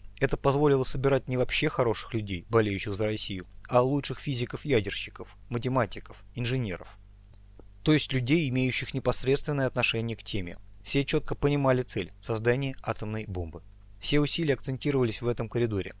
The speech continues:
Физики в то время не выступали в Сарове на тему «Какой у нас хороший город», «За мир во всем мире», «За все хорошее против всего плохого», «Как здорово, что все мы здесь сегодня собрались» и так далее. Первым делом нужен коллектив,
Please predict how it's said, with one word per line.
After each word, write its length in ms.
Физики 460
в 60
то 100
время 260
не 140
выступали 500
в 80
Сарове 340
на 120
тему 420
«Какой 320
у 20
нас 180
хороший 460
город», 440
«За 180
мир 220
во 140
всем 220
мире», 440
«За 120
все 140
хорошее 460
против 320
всего 240
плохого», 640
«Как 180
здорово, 400
что 160
все 180
мы 120
здесь 220
сегодня 380
собрались» 640
и 80
так 180
далее. 320
Первым 260
делом 320
нужен 260
коллектив, 520